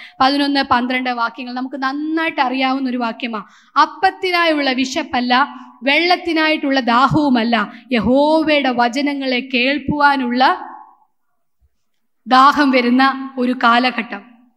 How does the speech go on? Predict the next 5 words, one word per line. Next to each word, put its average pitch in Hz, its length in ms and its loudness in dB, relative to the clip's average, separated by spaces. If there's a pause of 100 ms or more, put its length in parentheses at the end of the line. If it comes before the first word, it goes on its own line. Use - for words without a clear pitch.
(360)
ഇവിടെ 269 140 0
എന്താ 302 420 2
പറഞ്ഞിരിക്കുന്നേ? 233 840 -2 (840)
ഇസ്രായേലിനോട് 294 760 2
പറയുക, 254 340 2